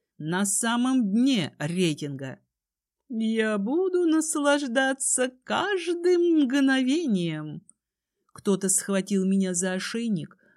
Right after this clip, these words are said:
но одного вдоха было достаточно, чтобы убедиться. Это была Ливия.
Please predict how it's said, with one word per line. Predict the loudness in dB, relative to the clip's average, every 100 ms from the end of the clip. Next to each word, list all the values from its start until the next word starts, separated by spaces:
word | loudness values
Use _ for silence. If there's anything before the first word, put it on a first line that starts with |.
| -8 -4
но | -2 -2 -4
одного | -6 -4 -4 -2 -4
вдоха | -6 -4 -4 -4 -8
было | -8 -8
достаточно, | -8 -8 -8 -8 -8 -8 -8 -10
чтобы | -8 -8 -8 -8
убедиться. | -6 -6 -6 -2 -2 -2 -6 _ _ _ -6
Это | -4 -4 -6
была | -6 -6 -6 -10 _ _ -2
Ливия. | 0 2 0 0 -4 -6